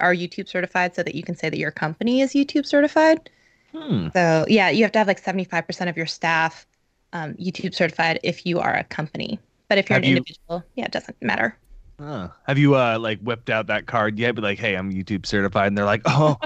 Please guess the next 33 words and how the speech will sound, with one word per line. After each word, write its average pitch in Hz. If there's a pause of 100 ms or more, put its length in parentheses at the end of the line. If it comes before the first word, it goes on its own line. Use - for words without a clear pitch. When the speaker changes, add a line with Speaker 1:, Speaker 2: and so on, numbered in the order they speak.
Speaker 1:
<laughs> -
Speaker 2:
I'm 147
sorry, 139
Shelley. 95 (300)
Please 160 (220)
write 151
this 143
way." 131 (200)
Speaker 1:
<laughs> - (560)
Speaker 2:
Get 156
your 151
chair 247
Speaker 1:
Um, 233 (120)
Speaker 2:
for 147
Speaker 1:
of 143
Speaker 2:
you. 170
Get 240
your -
Speaker 1:
course. 262 (100)
Speaker 2:
towel. 156 (480)
Speaker 1:
Yeah, 285
I, 214
I 214
get 226
a 214
members 214
only 196
jacket. 294
It 208
has 208
my 214
name 196
embroidered 180